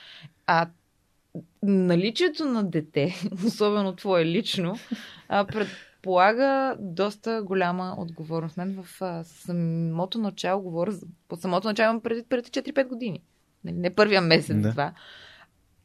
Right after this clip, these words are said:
Speaker 1: Имах едно такова усещане как няма да се справя, как нещо ще си издъне. И, и буквално когато детето беше по цял ден с мен, ме хващаше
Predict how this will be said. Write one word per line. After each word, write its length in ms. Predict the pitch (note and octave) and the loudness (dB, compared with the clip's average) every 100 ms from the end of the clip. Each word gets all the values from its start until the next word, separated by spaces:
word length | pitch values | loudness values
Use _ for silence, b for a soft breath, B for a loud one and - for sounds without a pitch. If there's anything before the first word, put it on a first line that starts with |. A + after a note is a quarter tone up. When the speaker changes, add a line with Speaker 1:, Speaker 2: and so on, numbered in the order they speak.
| - | -8
Speaker 1:
Имах 240 | G#3 A#3+ | -6 -6
едно 140 | A3+ A#3 | -8 -10
такова 340 | - A3+ G#3+ | -10 -10 -6
усещане 540 | A3 - G#3 G#3 A3+ G#3+ | -8 -6 -8 -6 -8 -6
как 300 | G3+ - - | -10 -10 -6
няма 380 | G3+ G3 G3 G3 | -2 0 -2 -2
да 80 | |
се 140 | F#3 - | -6 -12
справя, 280 | - F3 F3 | -6 -4 -4
как 160 | E3+ | -4
нещо 220 | F#3 E3+ | -6 -6
ще 100 | - | -10
си 160 | E3+ - | -12 -10
издъне. 440 | D3+ C#3 C#3+ D3+ D#3 | -8 -6 -2 -2 -4
И, 240 | - - - | -8 -12 -10
и 80 | |
буквално 380 | D#3+ E3 F3 F#3 | -10 -4 -2 -2
когато 260 | G#3+ A#3 A#3+ | -2 -4 -6
детето 260 | A3 G#3+ | -8 -8
беше 240 | F#3+ F#3+ - | -6 -8 -8
по 60 | |
цял 160 | - E3+ | -8 -4
ден 160 | E3 E3 | -4 -6
с 140 | - | -6
мен, 180 | E3 F#3+ | -4 -4
ме 60 | |
хващаше 540 | F#3+ - F3+ - - | -6 -8 -8 -10 -16